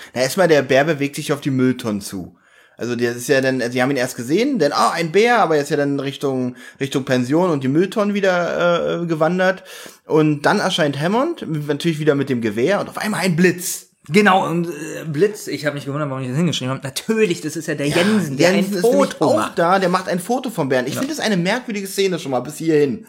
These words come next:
Speaker 1: eigentlich, ja. Ähm, dass, äh, überhaupt, ich meine,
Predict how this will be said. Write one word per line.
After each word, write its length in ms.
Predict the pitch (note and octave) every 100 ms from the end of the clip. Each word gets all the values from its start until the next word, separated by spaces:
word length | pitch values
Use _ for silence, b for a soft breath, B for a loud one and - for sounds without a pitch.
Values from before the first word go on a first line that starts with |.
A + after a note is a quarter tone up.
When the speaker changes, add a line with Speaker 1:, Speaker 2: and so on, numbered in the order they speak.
| B
Speaker 1:
eigentlich, 600 | A2 A#2+ A2+ G#2+ F#2+ - _
ja. 280 | G#2+ B2 F3 B B B _
Ähm, 420 | C#3+ D3+ D#3+ E3 E3 B -
dass, 260 | E3+ -
äh, 440 | - D3 D3+ C3 - _ _ B B B B -
überhaupt, 680 | G3+ D#3 G#3 A#3+ - - - _ _ -
ich 100 | D3+
meine, 320 | D3 D#3+